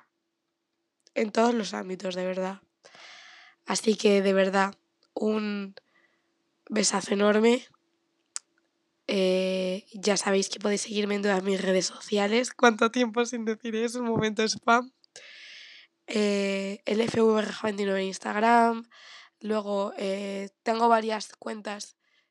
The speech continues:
en TikTok, Dilo Tata Podcast, que es sobre este podcast, eh, Katiuska de Erasmus, que es la que estoy dedicando a hacer blogs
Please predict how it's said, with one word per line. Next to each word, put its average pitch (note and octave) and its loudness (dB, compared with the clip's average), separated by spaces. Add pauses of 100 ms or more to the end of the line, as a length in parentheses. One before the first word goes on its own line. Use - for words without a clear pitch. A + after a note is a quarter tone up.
(180)
en A3 -12
TikTok, A3 -8
Dilo G#3 -6
Tata G3 -8
Podcast, A3+ -4
que - -12
es - -6
sobre G3 -8
este F#3+ -10
podcast, G3+ -4 (300)
eh, F#3+ -4
Katiuska G3+ -2
de G3 2
Erasmus, A3+ 0
que G#3+ -6
es F#3 -8
la G#3+ -4
que G3 -8
estoy G3+ -6
dedicando G3+ -6
a - -8
hacer - -10
blogs G#3 0